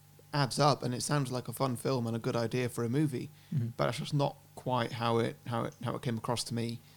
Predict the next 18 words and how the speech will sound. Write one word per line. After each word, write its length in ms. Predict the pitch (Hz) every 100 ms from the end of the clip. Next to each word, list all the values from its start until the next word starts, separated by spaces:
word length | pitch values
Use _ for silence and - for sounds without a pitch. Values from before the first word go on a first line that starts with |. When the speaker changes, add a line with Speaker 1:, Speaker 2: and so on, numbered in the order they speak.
| - - - -
Speaker 1:
uh, 340 | 117 110 110
watching 300 | 110 117 -
it 60 | 113
now 220 | 113 110
for 120 | 107
the 80 | 113
first 260 | - 113 -
time 220 | 113 117
at 80 | 117
twenty-seven. 500 | - 117 110 - 127 - - -
Speaker 2:
<laughs> 720 | - 175 147 - 135 143 175
It 80 | 208
just 160 | 269
throws 180 | - 269
a 40 | 220
lot 240 | 180 156
at 40 |
you. 80 | 127